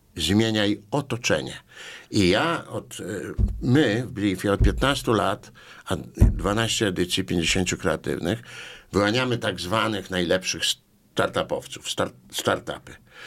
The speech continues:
W Polsce to też nie wychodzi. A dlaczego? A w Izraelu wychodzi. Na przykład w Izrael, który ma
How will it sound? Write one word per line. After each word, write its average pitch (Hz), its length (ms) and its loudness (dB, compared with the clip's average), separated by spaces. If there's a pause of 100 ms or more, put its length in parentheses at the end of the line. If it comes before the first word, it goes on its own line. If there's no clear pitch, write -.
(920)
W - 100 -18
Polsce 143 420 2
to - 120 -8
też - 240 -2
nie 85 120 -2
wychodzi. - 440 -4 (340)
A - 80 -4
dlaczego? - 360 2
A 104 60 0
w 98 40 -4
Izraelu 101 500 4
wychodzi. 82 500 -4 (540)
Na 101 60 2
przykład 123 320 2
w 107 40 -6
Izrael, 110 440 2
który 110 280 0
ma 107 200 2